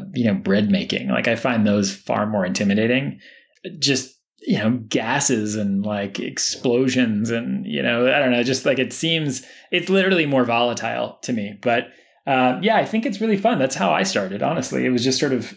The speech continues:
understanding kind of what that process looked like. And, uh, when I got to know it, I just had, like, a deeper reverence for, for it. You know, it doesn't mean that I do it all the time. In fact, like, you know, I,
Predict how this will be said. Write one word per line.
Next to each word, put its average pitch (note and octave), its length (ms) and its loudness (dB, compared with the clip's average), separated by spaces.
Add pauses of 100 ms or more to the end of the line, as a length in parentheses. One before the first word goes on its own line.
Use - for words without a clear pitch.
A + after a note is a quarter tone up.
understanding C#3 640 2
kind A#2+ 160 2
of A#2+ 60 4
what A#2 200 -2
that B2 200 0
process C3+ 480 0
looked C#3+ 240 -2
like. C#3 420 0
And, B2 440 2
uh, A#2 400 4 (460)
when C#3+ 160 2
I C#3 80 4
got C#3 220 2
to B2+ 100 0
know A#2+ 300 4
it, A2+ 100 0
I A2 160 2
just - 160 -4
had, B2 260 2
like, A2+ 120 0
a A2+ 60 0
deeper A#2 400 2
reverence G#2 480 0
for, A2+ 240 -6
for A#2+ 260 -2
it. - 180 -4
You A#2+ 120 2
know, G#2+ 120 2
it A#2 60 2
doesn't B2 260 2
mean A#2 180 4
that G#2 100 2
I G2 80 2
do G#2+ 180 2
it G2+ 80 2
all F#2+ 140 0
the F2+ 100 -4
time. G#2+ 340 0
In F#2 120 -2
fact, F#2+ 260 -2
like, G2 260 -2 (520)
you C#3+ 80 2
know, A2 280 -2
I, A2 420 0